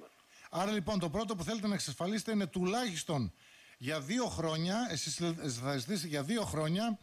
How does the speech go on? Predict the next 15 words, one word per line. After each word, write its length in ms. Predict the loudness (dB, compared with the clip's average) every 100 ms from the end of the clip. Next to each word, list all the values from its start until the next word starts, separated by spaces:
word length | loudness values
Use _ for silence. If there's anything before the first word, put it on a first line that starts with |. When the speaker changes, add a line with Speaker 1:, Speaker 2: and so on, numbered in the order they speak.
| -12 -20 -20 -20 -6
Speaker 2:
να 140 | -4
χορηγείτε 640 | -2 0 0 0 0 -2 -2
βασικός 720 | 0 0 0 -6 -2 0 0
μισθός, 420 | 0 0 0 -2
ο 40 | 0
βασικός 540 | -2 -2 -4 -2 0
μισθός 580 | 0 0 0 0 0 -6 _ _ -20 _
για 260 | -8 -2 0
ένα 200 | 2 0
χρόνο 320 | 0 2 2
στους 140 | 2
άνεργους 360 | 2 2 2 0
γουνεράδες. 640 | 2 2 2 -2 -4 -12 -10
Speaker 1:
Έτσι 220 | -10 -10
ακριβώς. 460 | -14 -16 -20 -20